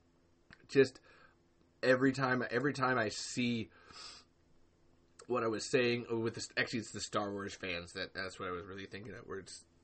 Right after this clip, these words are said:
or the, the M C U fans, it's like, man, this is just, you're just being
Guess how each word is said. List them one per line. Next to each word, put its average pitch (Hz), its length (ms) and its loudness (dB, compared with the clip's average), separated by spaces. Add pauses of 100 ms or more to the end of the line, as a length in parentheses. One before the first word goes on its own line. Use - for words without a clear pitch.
(360)
or 104 160 -6
the, 98 180 -10 (460)
the 95 180 -8
M 104 140 -8
C - 160 -10
U 110 180 -4
fans, 92 480 -8 (560)
it's - 240 -14
like, - 180 -12
man, 110 220 -2
this 113 160 -2
is 107 100 -10
just, - 320 -12
you're 104 160 -6
just 92 220 -12
being 87 440 -10